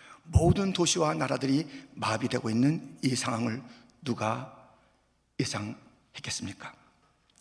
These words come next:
이럴 때 우리는 하나님은 살아계신지,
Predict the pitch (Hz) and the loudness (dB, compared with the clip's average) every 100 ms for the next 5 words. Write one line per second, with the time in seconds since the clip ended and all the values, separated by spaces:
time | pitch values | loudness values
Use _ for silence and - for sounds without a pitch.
0 | - - - - - - 185 214 - 190 | -20 -20 -20 -20 -18 -4 4 4 6 6
1 | 160 202 - - - - - - 214 185 | 6 6 2 -10 -20 -16 -4 2 4 4
2 | 180 190 - - - - 160 127 - 120 | 2 -2 -6 -12 -4 -2 0 0 -2 -4
3 | - - | -6 -12